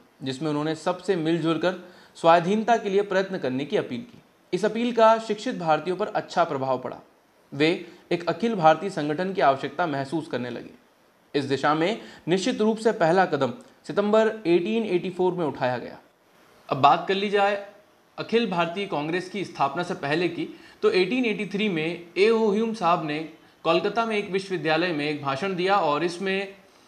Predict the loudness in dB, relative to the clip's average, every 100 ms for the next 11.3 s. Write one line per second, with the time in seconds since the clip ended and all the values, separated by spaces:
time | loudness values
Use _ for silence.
0 | _ -6 0 4 4 4 2 2 2 -2
1 | -4 -4 -4 -6 -6 -4 -4 -4 -6 -2
2 | -2 -2 -4 -4 -4 -10 -18 -20 -6 -2
3 | 0 -2 -2 -2 0 0 -2 -6 -12 -10
4 | -4 0 0 0 -6 -4 -2 0 -2 -2
5 | -2 -4 -8 -6 -6 -6 -4 -2 -4 -6
6 | -2 -2 -2 -4 -16 -20 _ -20 -20 -20
7 | -4 0 2 2 0 0 -2 -4 0 2
8 | 0 -2 -2 -2 -2 -2 -2 -4 -4 -4
9 | -2 -2 0 -4 -6 -6 -6 -2 -2 -4
10 | -4 -2 -2 -2 -8 -18 _ -2 0 2
11 | 2 0 -2